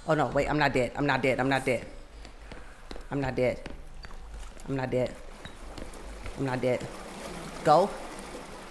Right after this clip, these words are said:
Okay, okay. Okay, yeah, okay. All right, and that's gonna put us out here, and then we're gonna, uh, okay, okay,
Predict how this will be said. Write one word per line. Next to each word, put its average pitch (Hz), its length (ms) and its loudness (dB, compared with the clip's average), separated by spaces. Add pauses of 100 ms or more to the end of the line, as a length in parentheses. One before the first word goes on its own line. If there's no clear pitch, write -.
(200)
Okay, 139 220 2 (200)
okay. 135 260 -4 (680)
Okay, 123 220 -8 (100)
yeah, 139 200 2 (180)
okay. 131 240 -4 (600)
All - 40 0
right, 139 80 4
and 135 100 2
that's 139 140 0
gonna 156 100 0
put 175 140 0
us 156 100 0
out 151 140 6
here, 190 260 8
and 156 100 4
then 151 120 4
we're 156 40 4
gonna, 147 300 0
uh, 156 160 4
okay, 139 220 2 (440)
okay, 143 220 0